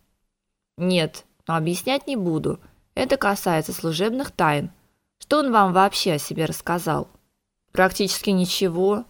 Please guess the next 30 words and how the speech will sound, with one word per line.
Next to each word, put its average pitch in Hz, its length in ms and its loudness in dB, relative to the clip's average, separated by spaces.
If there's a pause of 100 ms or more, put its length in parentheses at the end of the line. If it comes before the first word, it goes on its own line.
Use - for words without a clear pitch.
(300)
Только 208 220 4
упомянул, 220 480 2
что - 180 -4
у 180 40 0
них 214 180 -4
там 214 240 0
война, 147 520 0 (140)
что - 220 0
он 196 100 2
был 190 100 2
в 185 120 -4
плену 196 400 2
и 269 40 0
что - 200 -4
ему 175 160 -2
срочно 185 420 -2
надо 175 240 0
вернуться 170 480 -4
кое-какие 208 540 2
долги 185 380 4
отдать. 143 580 -4 (340)
Я 262 200 2
так 262 200 -4
понимаю, 233 540 0
кузен 180 400 -2
Диего 208 420 0
на 175 140 0
кого-то 185 360 0
крепко 320 440 0
сердит, 185 640 -2